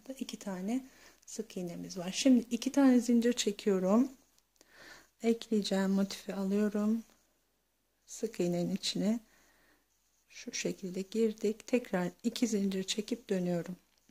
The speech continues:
Pipirimizi aynı şekilde yapıyoruz. Şimdi dört tane yine sık iğne yapalım. İki, üç, dört. İlk boşluğun içine girdik.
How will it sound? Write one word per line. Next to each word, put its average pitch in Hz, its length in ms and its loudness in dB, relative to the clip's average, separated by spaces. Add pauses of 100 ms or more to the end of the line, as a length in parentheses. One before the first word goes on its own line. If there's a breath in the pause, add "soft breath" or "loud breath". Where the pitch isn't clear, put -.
(2750)
Pipirimizi 190 580 2
aynı 196 280 4
şekilde 185 380 -2
yapıyoruz. - 640 -6 (380 loud breath)
Şimdi 202 360 -2
dört 240 280 8
tane 185 300 2
yine 175 220 0
sık - 320 -6
iğne 214 140 2
yapalım. 214 580 0 (340)
İki, 196 600 -2 (1120)
üç, - 520 -6 (1160)
dört. - 400 -10 (720 soft breath)
İlk 240 360 0
boşluğun 180 480 -2
içine 175 360 -2
girdik. 202 720 -4